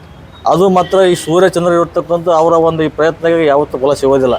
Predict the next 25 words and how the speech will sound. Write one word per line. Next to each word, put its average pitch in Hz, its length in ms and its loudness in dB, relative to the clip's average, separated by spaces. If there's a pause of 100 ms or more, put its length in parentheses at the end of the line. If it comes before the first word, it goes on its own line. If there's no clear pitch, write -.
(520)
ಯಾಕಂದ್ರೆ 165 680 0
ಕೋಟ್ಯಾಂತರ 175 480 0
ಜನ 175 120 0
ಅಂಬೇಡ್ಕರ್ 160 380 0
ಅಭಿಮಾನಿಗಳಿದ್ದಾರೆ. 147 680 0 (380)
ಅದೇ 147 220 0
ಥರ 180 120 2
ಅವ್ರು 180 240 4
ಏನಾದರೂ 170 500 2
ಮಾಡ್ಕೋತ 151 380 -2
ಕೂತ್ರಪ್ಪ 156 300 -4
ಅಂತಂದ್ರೆ 160 540 -2 (400)
ಈ 139 40 -2
ದೇಶದಲ್ಲಿ 170 400 0
ಮತ್ತೊಂದು 180 360 0
ಭೀಮಾ 165 320 0
ಕೋರೆಗಾಂವ್ 170 420 0
ಯುದ್ಧ 156 160 -4
ಆಗುವಂಥ 156 280 -2
ಸಾಧ್ಯತೆ 147 420 -2
ಐತಿ. 117 220 -6 (360)
ಯಾಕಂದ್ರೆ 165 360 0
ಎಲ್ಲ 170 280 4
ದಲಿತರು 175 340 -2
ಇವತ್ತ, 170 280 0